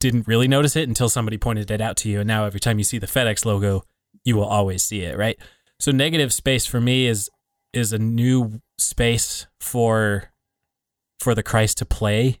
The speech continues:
in, I guess. <laughs> Like, being able to know, or at least given signposts that the divine has laid out saying, "Hey,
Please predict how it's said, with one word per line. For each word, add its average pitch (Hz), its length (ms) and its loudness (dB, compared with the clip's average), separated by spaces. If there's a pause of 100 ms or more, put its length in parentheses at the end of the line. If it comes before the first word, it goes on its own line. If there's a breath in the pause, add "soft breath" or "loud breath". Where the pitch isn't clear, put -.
in, 143 400 2 (220)
I 143 100 2
guess. 139 320 0
<laughs> - 640 -8
Like, 143 280 -2 (280)
being 170 260 2
able 175 180 0
to - 140 -2
know, 131 600 2 (640 loud breath)
or 135 140 2
at 127 100 -2
least 127 320 -2 (340)
given 123 360 2
signposts - 1080 -2 (320)
that 117 340 -2
the 117 100 -2
divine 107 380 0
has - 160 0
laid 107 180 -2
out 104 240 -2
saying, 110 340 0
"Hey, 131 360 2